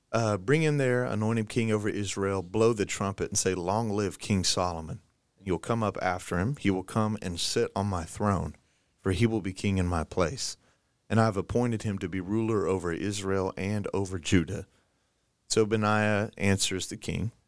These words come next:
says, "Amen. May the Lord, the God of my lord the king, say so.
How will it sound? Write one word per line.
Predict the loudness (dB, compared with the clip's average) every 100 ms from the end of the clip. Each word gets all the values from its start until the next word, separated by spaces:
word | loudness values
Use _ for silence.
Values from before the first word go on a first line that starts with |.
| -6
says, | 2 2 4 4
"Amen. | 4 6 4 0 -6 -20 _ _ _
May | 0 2
the | 2
Lord, | 4 8 8 4 -6 _ _
the | -2
God | 6 8 8
of | 4
my | 0 0
lord | 0 -2 -4
the |
king, | -4 -2 0 2
say | 2 2 0
so. | -4 -4 -6